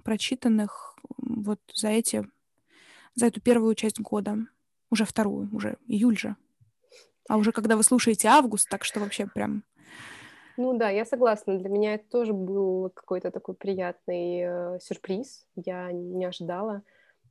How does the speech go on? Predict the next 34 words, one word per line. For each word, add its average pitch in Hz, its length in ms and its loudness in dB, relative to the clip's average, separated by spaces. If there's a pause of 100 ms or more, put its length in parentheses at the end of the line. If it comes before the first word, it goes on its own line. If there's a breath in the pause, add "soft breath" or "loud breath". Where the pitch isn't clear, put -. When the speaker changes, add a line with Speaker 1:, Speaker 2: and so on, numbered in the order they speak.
(420)
Speaker 2:
Я 226 280 4
догадывалась, 202 720 4
что - 180 -2
мы 202 100 2
будем 208 220 6
говорить 196 280 0
про 175 120 -6
сказки, 262 580 -2
про 202 180 2
архетипы. 220 580 -2
То 185 100 -2
есть - 140 -6
я 208 80 0
как-то 202 340 -8
подошла 196 400 -2
более 190 280 2
практически - 640 -6
к - 180 -10
выбору 190 280 0
эту - 120 -8
кни-, 233 260 -6
этой 208 220 -2
книги 240 440 2
и 190 40 0
особо 190 380 -4
не 196 180 -2
представляла, 190 580 -4
что - 200 -10
м-, 185 60 -4 (380)
меня 190 200 -2
ждёт. - 240 0 (600 loud breath)
Но 262 300 6
да, 226 300 2
это, 220 680 0